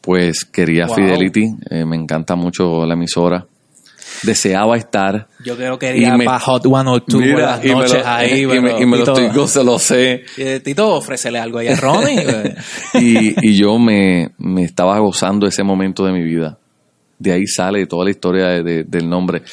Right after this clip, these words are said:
Speaker 1: Hay unas interioridades que no contaremos.
Speaker 2: No,
Speaker 1: Esas
Speaker 2: tranquilo.
Speaker 1: no las puedo contar de, del nombre.
Speaker 2: Relax.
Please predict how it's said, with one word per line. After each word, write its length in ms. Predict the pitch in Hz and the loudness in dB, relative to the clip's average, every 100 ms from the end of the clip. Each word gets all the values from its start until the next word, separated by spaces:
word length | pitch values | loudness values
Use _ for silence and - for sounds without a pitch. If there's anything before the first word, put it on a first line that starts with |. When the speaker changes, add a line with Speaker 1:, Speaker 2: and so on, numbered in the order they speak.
| - - | -18 -8
Speaker 1:
Hay 160 | 92 107 | -4 -2
unas 160 | 127 | 0
interioridades 800 | 135 127 120 110 104 101 107 117 | -2 0 2 2 2 2 0 -2
que 100 | 110 | -4
no 140 | 90 87 | -6 -6
contaremos. 600 | 95 95 104 87 90 101 - | -6 -4 -4 -4 -6 -8 -4
Speaker 2:
No, 140 | 123 | -2
Speaker 1:
Esas 120 | 113 | 0
Speaker 2:
tranquilo. 320 | - 90 90 | -2 0 0
Speaker 1:
no 60 | 92 | 0
las 100 | 92 | 0
puedo 240 | - 95 | -2 -2
contar 320 | 92 95 92 90 | -2 -4 -2 0
de, 420 | 95 92 85 - | 0 0 0 -6
del 340 | - 87 90 90 | -6 -2 0 0
nombre. 440 | 98 95 98 98 - _ _ _ | -2 -2 -2 -4 -8 _ _ _
Speaker 2:
Relax. 580 | - 139 120 110 95 - | -8 -2 0 0 -2 -2